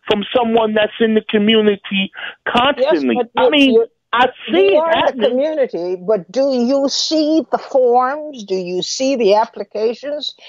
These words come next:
Speaker 2: Do you see the, the meetings that are held,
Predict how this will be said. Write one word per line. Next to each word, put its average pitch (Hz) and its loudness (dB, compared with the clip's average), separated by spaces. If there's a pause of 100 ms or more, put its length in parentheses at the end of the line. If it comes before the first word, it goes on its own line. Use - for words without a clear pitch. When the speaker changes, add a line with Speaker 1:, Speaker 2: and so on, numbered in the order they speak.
(240)
Speaker 2:
Do 170 -14
you 190 -4
see 247 2
the, 196 2 (260)
the 175 2
meetings 226 2
that 208 2
are 185 2
held, 247 2